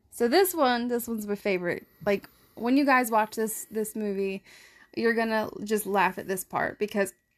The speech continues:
I was looking at my hus-, I was looking at Mike, and I was like, "Really? Really?"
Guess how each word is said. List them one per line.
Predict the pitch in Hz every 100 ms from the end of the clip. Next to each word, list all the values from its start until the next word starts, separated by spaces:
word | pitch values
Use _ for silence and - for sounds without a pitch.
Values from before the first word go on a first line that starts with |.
| _ _ _ 226
I | 240
was | 226
looking | 247 233
at | 233 202
my | -
hus-, | 208 214
I | -
was | 214 226
looking | 233
at | 202
Mike, | 190 214
and | 214
I | 202
was | 202
like, | 202 180 180 185
"Really? | 196 202 208 208 - _ _ _ _ _ _ _ - - -
Really?" | 226 226 226 247